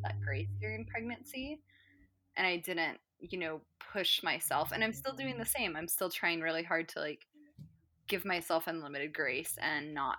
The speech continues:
have, not jump back in too fast, because with the V O two boost,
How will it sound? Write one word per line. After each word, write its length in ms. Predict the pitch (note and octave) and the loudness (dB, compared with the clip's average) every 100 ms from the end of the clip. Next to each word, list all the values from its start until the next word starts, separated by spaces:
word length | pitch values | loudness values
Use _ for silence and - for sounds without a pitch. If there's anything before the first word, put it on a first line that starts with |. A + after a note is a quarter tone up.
| - | -4
have, 540 | - D#3+ C3+ A2+ C3+ - - - | -6 -2 0 0 -2 -10 -14 0
not 320 | G3 E3 F3 | 4 4 4
jump 220 | G3 E3 | 2 6
back 220 | D3+ E3+ | 4 4
in 180 | D3+ D3 | 0 -6
too 160 | - - | -6 -4
fast, 540 | - D3+ C#3 - - | 0 0 -2 -4 -4
because 640 | - E3 F3+ - D#3 - - E3 | -2 0 -2 -6 -6 -8 -8 -4
with 200 | F3 E3 | -4 -2
the 60 | F3+ | -2
V 240 | D#3+ D#3+ | 2 2
O 100 | D3 | 2
two 240 | A#2 A#2+ C4+ | 0 -4 2
boost, 540 | A#3 G#3+ G#3+ - - | 4 4 2 -6 -10